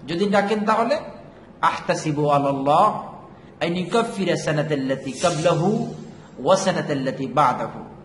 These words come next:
পূর্বের এবং পরের এক বৎসরের, এক বৎসরের গুনাহকে মাফ করে দেওয়া হবে। এবং আশুরার সিয়ামের ক্ষেত্রে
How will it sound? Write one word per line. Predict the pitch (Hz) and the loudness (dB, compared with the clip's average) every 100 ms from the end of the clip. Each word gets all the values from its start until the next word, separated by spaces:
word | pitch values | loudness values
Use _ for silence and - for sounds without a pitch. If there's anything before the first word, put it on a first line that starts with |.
| - | -2
পূর্বের | 220 233 247 247 | 0 2 4 4
এবং | - 170 156 147 156 | 2 -2 -2 -2 -4
পরের | 160 180 220 214 - | 0 2 2 -2 -2
এক | 185 196 196 | 0 0 -2
বৎসরের, | 208 - 214 196 196 | -2 0 -2 -2 -2
এক | 165 165 | -4 -2
বৎসরের | 151 190 220 214 160 | -4 -2 -2 0 -2
গুনাহকে | 151 160 170 151 | -2 0 0 -2
মাফ | 131 143 143 | 0 0 0
করে | - 143 | -4 -4
দেওয়া | 120 101 | -4 -4
হবে। | 107 - - - - - - - - - - - - - - - - - - | -6 -12 -18 -20 -20 -20 -20 -20 -20 -20 -20 -20 -20 -20 -20 -20 -20 -8 2
এবং | 220 277 269 - - - - - - - | 4 4 2 -10 -16 -20 -20 -20 -14 0
আশুরার | 170 - 262 262 | 2 4 6 6
সিয়ামের | - 233 220 220 208 | 6 6 6 4 2
ক্ষেত্রে | 214 202 175 190 - | 0 0 -2 -6 -10